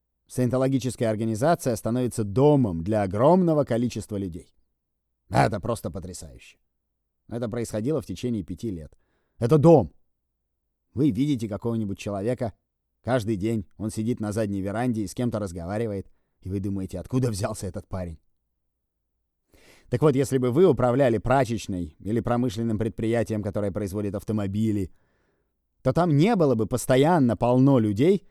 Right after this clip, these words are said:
которых просто интересуют машины. Или которых интересует выстиранное бельё.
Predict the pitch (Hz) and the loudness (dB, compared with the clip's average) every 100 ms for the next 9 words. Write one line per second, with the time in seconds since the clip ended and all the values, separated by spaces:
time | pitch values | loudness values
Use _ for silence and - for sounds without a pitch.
0 | _ 120 127 123 - 139 156 135 123 131 | _ -2 -2 -2 0 2 4 2 4 4
1 | 135 127 110 95 98 - 82 71 _ _ | 2 2 0 -2 -6 -8 -14 -16 _ _
2 | _ _ _ - 156 147 120 202 165 131 | _ _ _ 0 2 4 4 4 6 4
3 | 117 104 156 208 110 147 - 135 127 120 | 2 0 4 4 4 2 2 2 0 -2
4 | 113 107 98 | -2 -4 -6